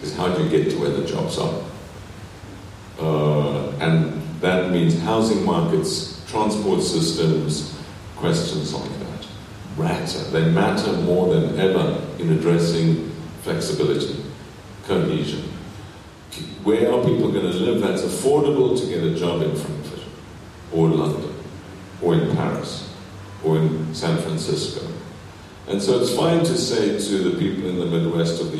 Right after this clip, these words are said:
U S, "There's record low unemployment in the U S." But where they live, there's fifteen percent unemployment,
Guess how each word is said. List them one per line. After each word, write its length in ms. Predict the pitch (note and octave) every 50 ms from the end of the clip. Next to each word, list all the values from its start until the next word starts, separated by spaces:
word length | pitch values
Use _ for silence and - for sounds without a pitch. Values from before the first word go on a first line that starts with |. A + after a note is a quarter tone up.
| E2 E2+
U 60 | E2+ E2+
S, 160 | E2 - -
"There's 220 | - E2+ E2+ D#2+
record 480 | E2 F#2 G2 - F#2+ F#2+ F#2+ F2 E2+ E2
low 340 | F2 F2 F2 F2 E2+ E2+ E2+
unemployment 800 | E2+ E2 D#2 D#2 D#2 - D#2+ D#2+ E2+ F2 F2 E2+ D#2+ - - - - -
in 80 | D2 D2+
the 80 | D2+ D2+ D2+ D2+ -
U 80 | -
S." 480 | - - - - - - - - - - - - - - - - - - - - - - - - - - - - - - - - - - - - - - - -
But 180 | - F#2 F#2 F#2+
where 140 | G2+ G2+ G2
they 240 | - - B2+ - -
live, 340 | - - B2 - - -
there's 240 | - - - - - -
fifteen 480 | - - - - - A2 A2 G2+ G#2
percent 400 | G#2 - - - - - - -
unemployment, 760 | - F2+ F#2 F2+ F2+ - - - - - - - - - -